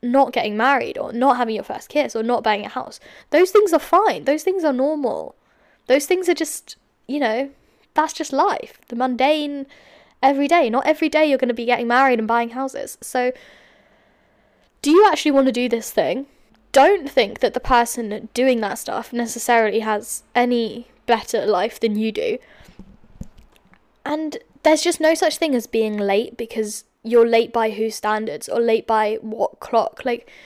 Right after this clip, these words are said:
we're not on a schedule. Y-, you're, like, f-, just figuring it out as you go. Like, you can't be late to nothing. There's nothing to be late to. Do you,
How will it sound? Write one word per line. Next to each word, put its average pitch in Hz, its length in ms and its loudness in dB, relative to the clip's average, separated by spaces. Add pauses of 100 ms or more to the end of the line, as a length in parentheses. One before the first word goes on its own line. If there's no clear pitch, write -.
(260)
we're 262 100 2
not 277 180 4
on 269 100 0
a 262 40 -2
schedule. 233 640 -2 (480)
Y-, - 180 -14
you're, 233 280 -2
like, 220 180 0
f-, - 160 -16
just - 200 -10
figuring 240 300 -6
it 208 80 -8
out 214 260 -8 (420)
as 226 240 -6
you 220 40 -10
go. 226 300 2
Like, 233 180 -4
you 233 100 -8
can't 285 260 -2
be 254 100 -4
late 226 460 -2 (920)
to 247 140 -6
nothing. - 560 -4
There's 254 220 2
nothing 262 280 0
to - 100 -12
be 226 80 -8
late 220 280 0
to. 254 260 -2 (340)
Do 254 80 -4
you, 226 140 -8